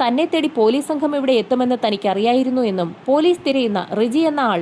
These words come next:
താൻ തന്നെയാണെന്നുമായിരുന്നു മിനി പോലീസിനോട് പറഞ്ഞത്.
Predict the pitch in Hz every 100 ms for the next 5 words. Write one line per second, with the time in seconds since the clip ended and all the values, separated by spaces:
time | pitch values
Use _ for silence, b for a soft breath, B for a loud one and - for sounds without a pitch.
0 | 170 233 277 294 294 269 220 240 254 233
1 | 196 190 180 180 196 208 185 190 214 214
2 | 208 180 170 165 160